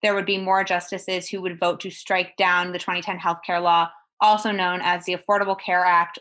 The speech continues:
or Obamacare. In the wake of all of this and with the new heightened focus on this lawsuit, Democrats especially, but also Republicans,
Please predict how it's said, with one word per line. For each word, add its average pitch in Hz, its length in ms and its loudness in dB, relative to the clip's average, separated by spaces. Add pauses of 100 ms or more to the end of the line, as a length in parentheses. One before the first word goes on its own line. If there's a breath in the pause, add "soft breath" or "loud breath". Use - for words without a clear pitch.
or 180 220 4
Obamacare. 170 680 -2 (460)
In 285 180 6
the 311 100 2
wake 247 280 0
of 196 100 -2
all 202 260 2
of 190 160 0
this 208 280 2
and 202 180 -4
with 196 220 -2
the 208 180 0
new 214 200 0
heightened 202 400 -2
focus 202 440 -2 (100)
on 196 200 2
this 190 200 -6
lawsuit, 180 540 0 (400)
Democrats 254 480 2
especially, 196 520 -2
but 185 200 -2
also 233 360 2
Republicans, 196 680 -2